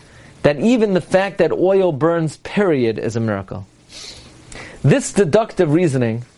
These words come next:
this inference, says Rav David Cohen,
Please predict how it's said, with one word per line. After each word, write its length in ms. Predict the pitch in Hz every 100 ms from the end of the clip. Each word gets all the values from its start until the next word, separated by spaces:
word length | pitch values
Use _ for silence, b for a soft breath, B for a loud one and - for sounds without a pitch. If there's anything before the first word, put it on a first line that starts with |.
| _ - _ - - - B B B B
this 320 | 147 254 -
inference, 1120 | - 226 269 - 151 135 127 - - - - - - B B B
says 300 | - 202 165
Rav 120 | 160
David 280 | 185 160 143
Cohen, 440 | 160 147 165 190